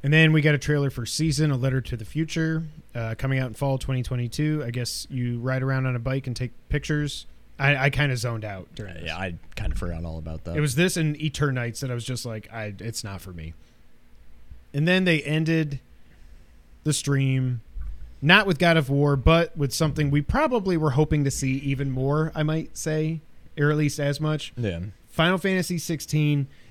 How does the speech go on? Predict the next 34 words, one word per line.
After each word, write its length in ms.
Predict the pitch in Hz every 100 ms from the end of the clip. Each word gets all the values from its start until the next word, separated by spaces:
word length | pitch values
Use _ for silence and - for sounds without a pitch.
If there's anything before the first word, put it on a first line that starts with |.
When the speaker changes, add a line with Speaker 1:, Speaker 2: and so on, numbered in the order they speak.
| -
Speaker 1:
got 160 | 151 143
a 80 |
banger 560 | 120 117 151 156 160 165
of 120 | 160
a 40 | 151
trailer. 540 | - 135 131 131 131 - -
It's 160 | - 127
coming 340 | - 156 165
out 200 | 160 156
summer 280 | - 151 151
twenty 300 | 147 147 143
twenty-three. 760 | 135 143 139 135 135 127 127 117 - - -
They 100 | -
also 280 | 135 151 156
said 160 | 143 147
in 40 |
the 80 | 139
blog 300 | 139 139 131
post, 240 | 139 131
"The 60 | 139
game 240 | 135 147
is 100 | 143
being 220 | 117 139 131
polished 440 | - 156 160 -
right 220 | 156 143
now 220 | 131 131
and 80 | 127
is 180 | 123 -
fully 320 | - 160 156
playable 420 | 139 147 143 131
from 180 | 123 117
start 280 | - 127 113
to 80 | 104
finish." 420 | - 110 90 -